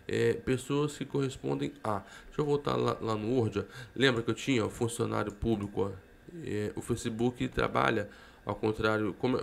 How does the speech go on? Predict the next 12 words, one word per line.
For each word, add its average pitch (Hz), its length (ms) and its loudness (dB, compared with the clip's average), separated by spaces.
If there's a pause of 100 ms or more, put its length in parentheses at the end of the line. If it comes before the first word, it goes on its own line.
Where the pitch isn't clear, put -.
como 135 180 2
é 151 40 2
que 151 80 2
é 147 40 6
lá, 135 180 4
lá 117 300 0
no 120 120 2
Google, 104 340 0
né? 104 120 2
Seria 113 500 0 (260)
palavra-chave, 110 640 4
né? 107 180 2